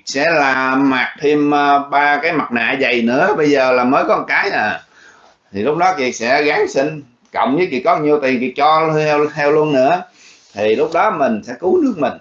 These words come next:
Chứ mình cứ giả sử như Trung Cộng mà nó đổ xe tăng đi qua cửa Lạng Sơn, để chừng, à, mình nói, đừng nói làm chi là bốn chục cây số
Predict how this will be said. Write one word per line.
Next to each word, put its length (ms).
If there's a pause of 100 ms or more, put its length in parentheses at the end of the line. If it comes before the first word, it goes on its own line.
(580)
Chứ 100
mình 360
cứ 180
giả 560
sử 400
như 400
Trung 200
Cộng 300
mà 120
nó 120
đổ 280
xe 220
tăng 280
đi 120
qua 360
cửa 180
Lạng 300
Sơn, 400 (340)
để 320
chừng, 280
à, 160 (440)
mình 180
nói, 240
đừng 200
nói 140
làm 100
chi 140
là 100
bốn 300
chục 140
cây 140
số 220